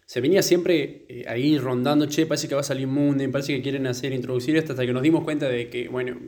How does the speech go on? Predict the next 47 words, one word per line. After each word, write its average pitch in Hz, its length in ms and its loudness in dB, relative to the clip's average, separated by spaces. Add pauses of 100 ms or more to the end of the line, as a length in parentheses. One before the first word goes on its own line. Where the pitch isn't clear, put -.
como 120 180 -6
vos 131 100 -2
dijiste, 143 280 -2
Oscar 127 360 2
Isaac 131 260 -2
iba 127 160 0
a 123 60 -2
ser 135 160 0
el 120 80 2
encargado 117 640 2
de, 113 200 -8
de 113 140 -8
encarnar 120 880 -4 (340)
a 117 100 -4
este 143 180 2
personaje, 127 1040 0
a - 20 -2
este 113 180 -6
caballero 117 400 0
blanco. 135 680 0 (480)
Creo 160 160 4
que 151 80 4
la 131 80 4
verdad 123 240 2
la 147 120 0
pegaron 131 320 0
muy 143 140 0
bien 147 240 0
con 123 140 -4
este 123 240 -8
casting. 143 640 -4 (160)
Eh, 113 140 -6
hay 127 120 2
que 151 80 2
sacarse 151 500 0
el 120 80 0
sombrero. 127 840 -2 (100)
Vamos 123 320 -2
a 117 40 -4
profundizar 123 460 0
un 131 80 0
poco 127 160 -2
más 123 140 0
en 120 80 -4
todo 123 120 0
esto, 123 240 -2
pero 117 280 -6